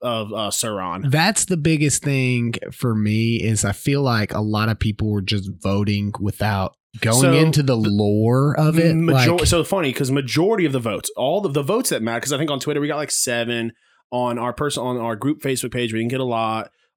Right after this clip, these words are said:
Speaker 1: The, where we got the most votes was the, uh, was the, uh, big Lord of the Rings Unexpected podcast group that I put it into.
Speaker 2: Really?
Speaker 1: Yeah, I put it in there, and I think we got, like, thirty-six votes,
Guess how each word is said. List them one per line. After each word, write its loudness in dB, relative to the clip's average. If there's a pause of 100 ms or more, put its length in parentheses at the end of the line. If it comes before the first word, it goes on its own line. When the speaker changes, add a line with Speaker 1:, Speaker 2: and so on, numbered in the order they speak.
(200)
Speaker 1:
The, -2
where 2
we 2
got -2
the -4
most -2
votes -2
was -4
the, -4 (100)
uh, -4 (200)
was -6
the, -8 (100)
uh, -6
big -4
Lord -2
of -4
the -6
Rings -4
Unexpected -8
podcast -8
group -6
that -6
I -4
put -4
it -4
into. 0
Speaker 2:
Really? 2
Speaker 1:
Yeah, 2
I -2
put 0
it 2
in 0
there, 0
and -2
I -4
think -6
we -2
got, -2
like, -2
thirty-six -4
votes, -4